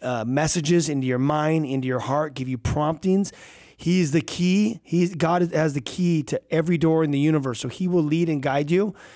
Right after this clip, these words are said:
He will be a lamp to our feet, and then he will open the doors he wants you to go through. He will close the ones you don't wanna, that you don't, that he doesn't want you to go through. And he will give you peace and rest. And the scripture says, "Come to me, all you are weary and heavy laden, and I will give you peace and rest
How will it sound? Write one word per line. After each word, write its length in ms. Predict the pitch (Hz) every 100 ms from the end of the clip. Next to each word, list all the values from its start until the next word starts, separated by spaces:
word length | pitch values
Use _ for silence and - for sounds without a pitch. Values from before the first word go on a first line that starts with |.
| -
He 120 | - 170
will 120 | 170
be 100 | 165
a 80 | 135
lamp 320 | 143 165 160
to 140 | 151
our 100 | 151
feet, 340 | 123 160 160 160
and 80 |
then 120 | 127 123
he 120 | 165
will 140 | 151
open 240 | 151 160 165
the 80 | 151
doors 240 | 160 147
he 60 | 143
wants 240 | 147 143
you 60 | 127
to 80 |
go 180 | 123 139
through. 320 | 160 180 185 175 - -
He 140 | 143
will 100 | 143
close 320 | - 151 175
the 80 | 170
ones 240 | 165 160 143
you 60 |
don't 240 | 139 156 165
wanna, 320 | 151 143 135 -
that 260 | 160 135 139
you 160 | 135 131
don't, 300 | 147 165 - _
that 140 | 131 135
he 200 | 139 226
doesn't 300 | 190 135 127
want 200 | 127 110
you 40 |
to 80 | 131
go 220 | 123 135
through. 240 | 135 151 - - -
And 160 | 131 127
he 80 | 180
will 140 | 175
give 180 | 151 160
you 100 | 156
peace 520 | - 165 185 190 -
and 200 | - 139
rest. 300 | 156 175 160
And 100 | 143
the 60 | 139
scripture 400 | - 170 190 160
says, 420 | - 160 147 - - - - _
"Come 220 | - 180
to 60 | 185
me, 140 | 180
all 340 | - 151 180
you 260 | 180 185 175
are 100 | 160
weary 460 | 143 160 165 147 131
and 100 | 123
heavy 320 | 139 151 143
laden, 340 | 143 151 135
and 180 | 127 123
I 160 | 131 147
will 140 | 156
give 160 | 131 135
you 80 | 120
peace 440 | - 170 165 -
and 280 | - 127 123
rest 300 | 143 139